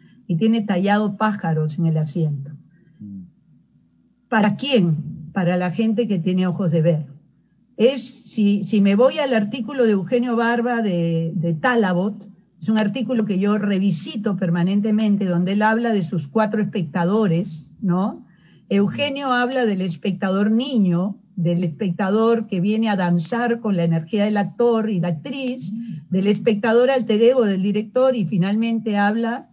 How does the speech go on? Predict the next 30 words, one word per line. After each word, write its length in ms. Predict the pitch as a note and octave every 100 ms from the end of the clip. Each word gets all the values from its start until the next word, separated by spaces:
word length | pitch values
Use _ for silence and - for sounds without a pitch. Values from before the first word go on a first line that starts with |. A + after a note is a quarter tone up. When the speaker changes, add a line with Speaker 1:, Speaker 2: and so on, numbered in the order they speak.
| _
Speaker 1:
de 200 | D#3+ F3
los 180 | E3+ E3+
secretos. 960 | - D#3+ G#3+ G3 - - E3+ - - _ _ _ _
Y 100 | G3+
dice, 600 | G3 B3 A#3 B3+ A#3 A#3 A#3
"Eso 320 | A#3 A#3 B3+
es 120 | G3+
para 200 | - F#3+
un 120 | G3+
espectador 840 | A3 G#3+ G3+ D#3+ F3 F#3 A3+ A#3+
que 100 | -
entiende 920 | F3 F3 D#3+ B3 B3+ B3 A#3+ A#3+ D#4+ - _ _
el 180 | G3+ F3+
bordado 840 | E3+ F3+ E3+ G3 A#3+ B3 B3 C4+
del 260 | A3 F3 F3
pañuelo 920 | D#3 E3+ F3+ A3+ B3 A#3+ A3+ A3 A#3+ - _ _
que 100 | G3
la 120 | F3+
actriz 440 | F3 - C4 B3 -
saca 300 | C4 - A#3
en 120 | G#3
un 280 | A3+ G#3+ G#3
minuto". 520 | G#3 G3 D3 D#3+ - - _ _ _ _ _ G#3
Entonces, 340 | G#3 B3+ C4
estos 440 | C4 E4+ - D#4+ A#3
elementos 580 | A#3+ A3 A#3+ C4 D4 C4
están 280 | A3+ A#3+
inspirados 1040 | B3 A#3 G#3+ G#3 F#3+ G#3 G#3 G#3 B3+ - -
en 160 | G3 F3+
esto. 460 | G3 E3 - E3+